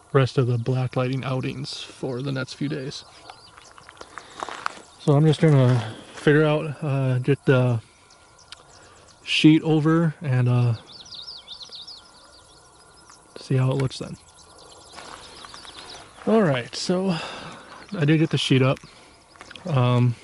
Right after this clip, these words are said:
pretty much just had to hang it over a little more. Just turned the light on a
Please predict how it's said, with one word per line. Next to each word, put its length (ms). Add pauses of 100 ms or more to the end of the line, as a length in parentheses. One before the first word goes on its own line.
(1120)
pretty 140
much 100
just 140
had 100
to 120
hang 240
it 80
over 180
a 20
little 140
more. 260 (3500)
Just 260
turned 220
the 40
light 220
on 320
a 160